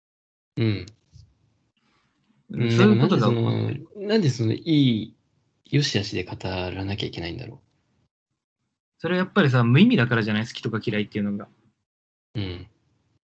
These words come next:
Speaker 2: で、無意味だから、
Speaker 1: なんで無意味なんだ？
Speaker 2: 好きとか嫌いっていうのがいいっていう、好きとか嫌いとか言っちゃダメなんですかみたいな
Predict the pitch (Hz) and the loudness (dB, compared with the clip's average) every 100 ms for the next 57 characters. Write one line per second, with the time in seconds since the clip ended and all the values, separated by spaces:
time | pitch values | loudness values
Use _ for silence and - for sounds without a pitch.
0 | _ - 135 131 214 247 190 131 135 139 | _ -8 0 4 4 4 4 6 4 4
1 | 117 95 - 202 160 135 - 135 131 151 | 2 0 -4 -4 -2 -2 0 0 2 2
2 | 131 107 165 160 - - 120 120 127 143 | 2 0 -2 -2 -4 -4 0 2 2 2
3 | 104 104 _ _ _ _ _ _ _ - | 0 -4 _ _ _ _ _ _ _ -6
4 | 262 240 208 - 160 175 175 190 143 123 | -4 0 0 0 0 0 0 -2 0 0
5 | 131 131 220 185 196 226 139 127 - 147 | 0 0 0 2 2 4 2 0 -2 -2
6 | 127 127 117 120 107 | 0 0 0 -2 -4